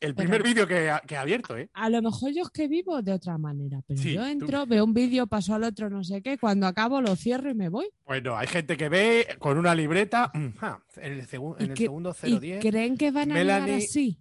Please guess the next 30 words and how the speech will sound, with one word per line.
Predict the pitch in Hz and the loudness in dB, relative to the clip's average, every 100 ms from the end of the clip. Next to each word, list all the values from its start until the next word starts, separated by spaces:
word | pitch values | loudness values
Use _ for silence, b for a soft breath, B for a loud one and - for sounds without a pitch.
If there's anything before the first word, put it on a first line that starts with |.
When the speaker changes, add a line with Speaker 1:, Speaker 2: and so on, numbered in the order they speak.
| - | -6
Speaker 1:
Stratojon. | 165 - 175 180 123 - 123 113 - _ _ _ | -6 -4 -2 -4 -6 -8 -10 -12 -18 _ _ _
Claro, | 170 156 180 | -4 -2 -2
luego | 165 180 | 0 2
la | 185 | 2
hablan | 185 220 214 | 2 2 0
y | |
le | 175 | 2
dice, | 143 120 127 113 104 | 2 0 -4 -6 -8
"Hola, | 110 135 | -8 -6
guapa, | 156 180 240 208 | -4 -6 -4 -6
¿eres | 175 - | -6 -6
tú | 214 | -4
la | 220 | -2
del | 208 | 0
vídeo | 202 202 202 190 | 2 4 6 6
del | 180 170 170 160 | 6 4 2 0
cero | 175 156 | -2 2
diez? | - | 4
Speaker 2:
No, | 277 349 | 4 4
Speaker 1:
Me | |
he | 339 | 2
fi-, | - | 2
Speaker 2:
o | 220 | 2
en | 208 202 | 2 2
Speaker 1:
me | 185 | 2
he | 196 | 4
fijado | 208 185 196 175 | 4 6 6 4
en | |
ti". | 226 | 2
Speaker 2:
comentarios. | 180 175 - | 0 -2 -4